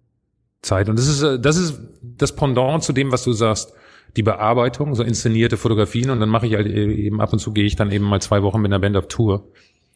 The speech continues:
und dann ist es eher Dokumentation und das Festhalten, Straßenfotografie und das ist das, was mich <clears throat> eben auch irgendwie zur Fotografie gebracht hat, so die sechziger Jahre Fotografen, Robert Frank und Cartier-Bresson und, ähm,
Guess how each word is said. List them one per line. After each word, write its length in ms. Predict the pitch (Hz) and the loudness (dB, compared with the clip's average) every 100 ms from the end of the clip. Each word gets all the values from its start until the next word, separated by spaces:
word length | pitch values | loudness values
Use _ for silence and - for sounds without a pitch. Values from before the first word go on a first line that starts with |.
| - | -6
und 140 | 113 98 | 0 0
dann 80 | |
ist 140 | 101 95 | 0 -4
es 80 | 98 | -4
eher 120 | 98 | -2
Dokumentation 840 | 95 98 90 92 - 104 98 87 - _ _ _ _ _ _ _ _ _ _ _ _ - _ _ - | 0 0 0 0 2 0 0 -4 -10 _ _ _ _ _ _ _ _ _ _ _ _ -20 _ _ -8
und 240 | 98 87 101 | -4 -2 -2
das 80 | 92 | -2
Festhalten, 480 | 110 - 95 87 | -2 0 -2 -2
Straßenfotografie 840 | - 113 127 110 95 92 90 - 98 | 0 0 2 0 0 -2 -2 -6 -6
und 140 | 104 | -2
das 80 | 101 | -4
ist 100 | - | -2
das, 180 | 104 - | -4 -2
was 140 | 110 - | -4 0
mich 240 | 113 - _ - - - - - - - - | -2 -2 _ -20 -20 -20 -20 -20 -20 -12 0
<clears throat> 240 | 113 117 | 2 2
eben 200 | 113 104 | 2 2
auch 140 | 101 110 | 2 0
irgendwie 200 | 104 95 | 0 2
zur 120 | 101 | 0
Fotografie 360 | 101 95 90 123 | 0 0 0 0
gebracht 320 | 139 98 85 | 0 0 0
hat, 300 | 98 - - - | -2 -4 -18 -8
so 120 | 92 95 | -2 0
die 120 | 90 | 2
sechziger 380 | 92 - 113 95 | 0 0 0 2
Jahre 240 | 92 104 | 2 0
Fotografen, 500 | 98 92 - 90 98 | 0 0 0 -2 0
Robert 300 | 90 98 95 | 0 2 0
Frank 460 | - 95 95 98 90 | -2 -2 0 -2 -4
und 180 | 90 87 _ - - - - - - | -8 -10 _ -20 -20 -20 -20 -20 -6
Cartier-Bresson 800 | - 110 98 98 - 95 98 87 | -2 0 2 2 2 2 2 0
und, 240 | 85 82 | -2 -2
ähm, 400 | 98 92 90 | -4 -2 -4